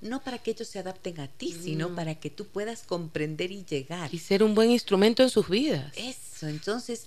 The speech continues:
Speaker 1: esa parte yo expliqué, pero no, no, no me
Speaker 2: No,
Speaker 1: aceptaron
Speaker 2: qué
Speaker 1: ese
Speaker 2: pena,
Speaker 1: tema.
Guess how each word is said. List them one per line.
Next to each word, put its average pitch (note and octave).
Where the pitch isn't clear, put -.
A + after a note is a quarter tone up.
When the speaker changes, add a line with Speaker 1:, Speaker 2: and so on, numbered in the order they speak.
Speaker 1:
esa A3
parte A3
yo F#3
expliqué, D#3
pero C3+
no, F3
no, D#3
no D3
me E3+
Speaker 2:
No, G#3+
Speaker 1:
aceptaron G3
Speaker 2:
qué A#3+
Speaker 1:
ese -
Speaker 2:
pena, A#3
Speaker 1:
tema. F#3